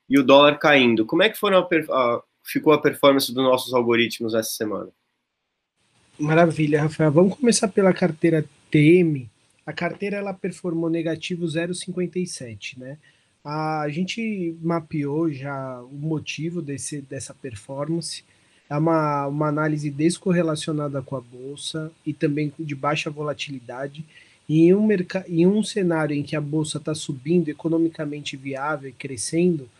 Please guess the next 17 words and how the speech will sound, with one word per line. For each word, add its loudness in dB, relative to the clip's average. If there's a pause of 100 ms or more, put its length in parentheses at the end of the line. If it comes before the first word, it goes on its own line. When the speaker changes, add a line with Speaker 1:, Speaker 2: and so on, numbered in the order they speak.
(380)
Speaker 2:
é, 0
seria 4
aí 4 (100)
melhor 4
que -6
a -2
gente -4
centralizasse -4
análises -6
quantitativas -6
fundamentalistas -2
do -6
que -2
a 2
análise -4
técnica, -16
né? -14